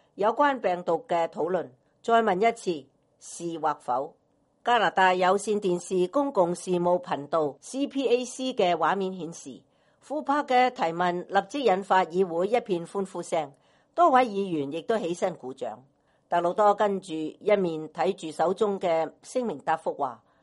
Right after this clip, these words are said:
「係嘅，議長先生，正如我哋喺非典期間所做嘅噉樣，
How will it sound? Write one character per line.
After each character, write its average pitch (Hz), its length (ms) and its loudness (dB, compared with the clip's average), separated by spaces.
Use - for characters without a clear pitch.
「係 165 140 0
嘅， 165 220 0
議 185 140 -14
長 190 180 -2
先 214 180 -4
生， 180 280 -2
正 254 200 0
如 180 140 2
我 214 100 4
哋 190 220 2
喺 196 300 2
非 277 240 -8
典 214 220 -6
期 208 160 -6
間 220 220 2
所 190 200 2
做 156 180 -2
嘅 143 120 -4
噉 143 180 -8
樣， 131 160 -10